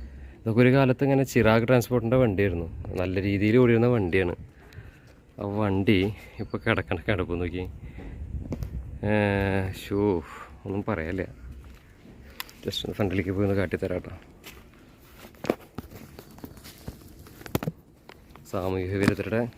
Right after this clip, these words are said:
കേന്ദ്രമാണെന്ന് കണ്ടറിയാം. ഉള്ളിൽ കയറി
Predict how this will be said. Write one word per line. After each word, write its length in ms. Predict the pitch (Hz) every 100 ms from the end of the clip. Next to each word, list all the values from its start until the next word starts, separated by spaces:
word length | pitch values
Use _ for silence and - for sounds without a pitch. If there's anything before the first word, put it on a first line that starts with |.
| - - -
കേന്ദ്രമാണെന്ന് 540 | 113 107 101 117 113 117
കണ്ടറിയാം. 460 | 113 98 101 85 - - - - - - - - - - - - - - 98
ഉള്ളിൽ 200 | 90 87
കയറി 200 | 98 98